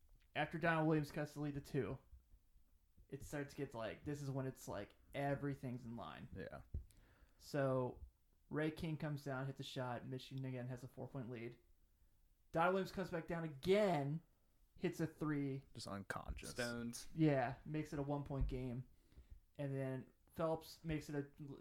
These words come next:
Speaker 1: Phelps gives Carolina the lead. George Lynch comes down, makes it a three-point game.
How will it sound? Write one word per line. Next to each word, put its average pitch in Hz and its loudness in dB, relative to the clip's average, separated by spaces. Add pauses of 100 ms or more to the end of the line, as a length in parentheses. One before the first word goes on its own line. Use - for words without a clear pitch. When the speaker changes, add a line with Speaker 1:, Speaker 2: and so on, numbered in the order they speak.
(260)
Speaker 1:
Phelps 175 0
gives 180 0
Carolina 185 -2
the 185 -6
lead. 143 -2 (1400)
George 175 2
Lynch 180 0
comes 156 -2
down, 147 0
makes 143 -4
it 139 -4
a - -2
three-point 151 -2
game. 92 -8